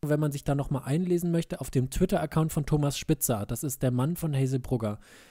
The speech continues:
der hat ganz viel gesammelt, der hat, äh, Nachrichten bekommen von Betroffenen, die hat er anonymisiert veröffentlicht, der hat, äh,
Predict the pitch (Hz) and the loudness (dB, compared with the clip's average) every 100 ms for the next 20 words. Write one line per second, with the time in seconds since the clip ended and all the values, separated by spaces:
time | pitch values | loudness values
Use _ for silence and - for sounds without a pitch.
0 | - 135 147 156 151 160 180 143 120 120 | -4 2 2 4 2 2 0 2 4 4
1 | 156 170 160 135 127 131 - - _ _ | 4 2 2 2 2 0 -8 -20 _ _
2 | - 120 120 117 135 147 160 156 147 156 | 0 2 2 4 2 2 -2 0 2 4
3 | 156 165 175 - 131 - 131 131 - - | 4 2 -2 -8 -6 0 2 2 0 0
4 | 160 175 151 147 151 147 135 143 143 139 | 2 0 2 0 0 -2 0 0 2 0
5 | 131 156 - 160 156 139 147 143 - 131 | 0 -2 -2 -6 -4 -2 -2 -2 -2 -2
6 | 127 131 - - - _ - 123 123 | 0 -2 -6 -16 -20 _ -4 0 0